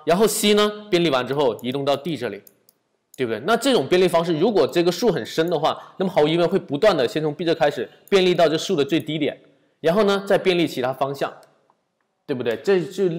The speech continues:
类似一个树便利，但是呢，我们用颜色区分，避免了啊，它这个不必要的相邻的这个边之间的一个便利，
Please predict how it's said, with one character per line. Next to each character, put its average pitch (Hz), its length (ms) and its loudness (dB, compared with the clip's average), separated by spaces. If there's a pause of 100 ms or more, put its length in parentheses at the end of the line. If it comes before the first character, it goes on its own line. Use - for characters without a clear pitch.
(120)
类 190 120 4
似 190 160 -2
一 165 100 2
个 170 60 0
树 196 200 -2
便 135 280 0
利， 113 200 -8 (120)
但 196 100 0
是 202 120 -2
呢， 185 80 0
我 123 140 -2
们 127 120 -6
用 151 80 -4
颜 127 180 0
色 165 160 -4
区 165 180 -4
分， 165 240 0 (240)
避 233 140 0
免 117 240 -2
了 107 180 -4 (220)
啊， 117 240 0
它 160 340 0
这 165 160 -2
个 120 500 2 (340)
不 139 120 -8
必 202 180 -2
要 190 140 4
的 135 100 0
相 160 300 -2
邻 131 140 -4
的 139 160 0
这 135 140 -6
个 156 60 -4
边 160 360 -2 (180)
之 147 140 -10
间 139 180 -2
的 123 80 -4
一 107 80 -6
个 117 60 -6
便 123 200 -4
利， 123 200 -10